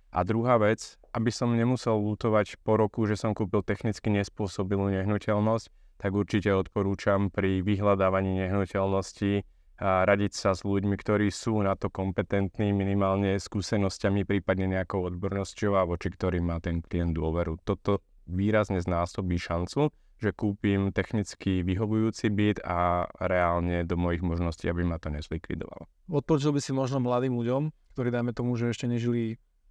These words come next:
Speaker 2: prenajme a neplatili prenájom nikdy, napríklad, aby išli do toho prenajmu na nejaký čas a vyskúšali si tie mesačné náklady, aby vedeli, či to potom zvládnu, keď už budú tú hypotéku splácať?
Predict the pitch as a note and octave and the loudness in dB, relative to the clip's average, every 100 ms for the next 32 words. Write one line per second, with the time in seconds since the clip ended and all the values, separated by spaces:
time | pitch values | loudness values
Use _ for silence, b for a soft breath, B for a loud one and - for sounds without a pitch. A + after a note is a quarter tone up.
0 | _ - A#2 A2+ A2+ B2+ A#2 A2 A#2+ - | _ -4 0 2 2 2 0 -2 -2 -2
1 | A#2+ - A#2 A#2 A#2 A2+ A#2 C#3 - _ | -2 -2 -2 -2 -2 -2 0 -2 -2 _
2 | _ _ _ _ - A2+ B2 C3 A#2+ A#2+ | _ _ _ _ -6 -4 0 0 2 2
3 | A#2+ A#2+ C3 A#2+ B2+ B2 B2 B2 A#2+ A#2+ | 0 0 -2 0 0 0 0 -2 -2 -2
4 | A#2+ A#2 - A#2 A#2 A#2 - B2+ B2+ A#2+ | -2 -2 -2 0 0 -2 -4 -4 -2 -2
5 | - B2 A#2+ A#2 B2 B2+ A#2+ A2+ - C#3+ | -4 -4 -4 -2 -4 -2 -4 -4 0 0
6 | C3+ A#2+ A#2+ A2+ A#2+ A#2+ A#2+ - A#2+ A#2+ | 2 -2 -2 -2 0 0 -2 -4 -6 -4
7 | B2+ C3 A2 A#2 B2 C3+ A#2 A2+ A#2+ A#2 | -4 -4 -2 0 0 -2 -2 -4 -4 -2
8 | B2+ B2+ C3+ C#3 - - C#3+ - B2 | -2 -2 -4 -6 -8 -6 -6 -6 -18